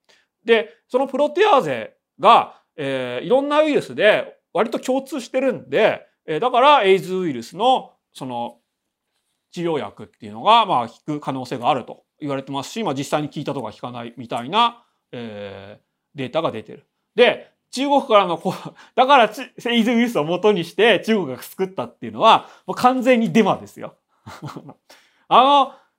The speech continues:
こんなですね、こんな、まず、まあ、治療薬があるかどうか置いときましょう。でも、致死率が二パーセント、三パーセントのウイルスが生物兵器になるわけないじゃないですか。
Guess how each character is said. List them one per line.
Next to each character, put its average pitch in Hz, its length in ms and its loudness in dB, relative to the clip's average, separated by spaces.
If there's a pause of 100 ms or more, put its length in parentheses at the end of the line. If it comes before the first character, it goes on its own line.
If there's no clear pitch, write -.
(160)
こ 254 100 2
ん 302 40 0
な 339 100 8
で 220 100 6
す - 80 -6
ね、 123 340 -10 (600)
こ 269 160 4
ん 311 60 -6
な、 311 420 2 (140)
ま 247 140 4
ず、 165 300 -6
ま 190 60 -2
あ、 - 20 -2
治 247 140 -6
療 370 100 6
薬 240 200 6
が 175 100 6
あ 247 40 6
る 262 80 0
か 175 120 2
ど 180 100 2
う - 20 0
か 135 100 -4
置 139 100 0
い 160 40 -8
と 175 80 -4
き 165 100 -8
ま 165 100 -6
し 151 80 -8
ょ - 180 -6 (440)
う。 - 20 -20
で 262 80 0
も、 233 220 2
致 220 160 -4
死 330 140 2
率 262 280 -2
が 185 500 4
二 180 120 -6
パ 320 240 8
ー 302 40 4
セ 339 120 0
ン 339 60 -6
ト、 285 100 2
三 233 260 4
パ 311 200 8
ー 311 40 8
セ 320 160 -2
ン 302 60 -8
ト 160 140 2
の 175 540 4
ウ 208 140 0
イ 233 40 0
ル 240 140 0
ス 156 140 -6
が 196 440 6
生 269 260 0
物 294 220 0
兵 320 220 4
器 170 160 -6
に 185 340 -2 (200)
な 294 160 6
る 427 100 6
わ 302 140 8
け 190 100 0
な 185 140 4
い 170 60 -2
じ 135 60 -8
ゃ 107 40 -8
な 92 60 -20
い - 20 -20
で 95 60 -20
す - 80 -20
か。 - 140 -18